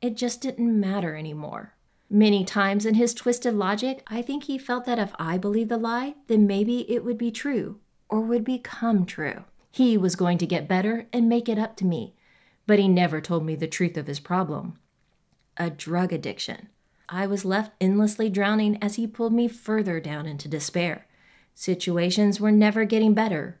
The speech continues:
nor changing. There was never an up, only more spiraling downwards. Breaking free was the best thing that ever happened to me.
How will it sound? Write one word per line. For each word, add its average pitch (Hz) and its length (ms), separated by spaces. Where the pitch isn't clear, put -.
nor 170 180
changing. 160 580
There 190 180
was 185 160
never 190 280
an 190 140
up, 208 300
only 220 320
more 202 360
spiraling 185 680
downwards. 165 640
Breaking 220 420
free 208 320
was 208 180
the 262 120
best 240 420
thing 175 200
that 165 120
ever 160 200
happened 185 400
to 143 80
me. 139 280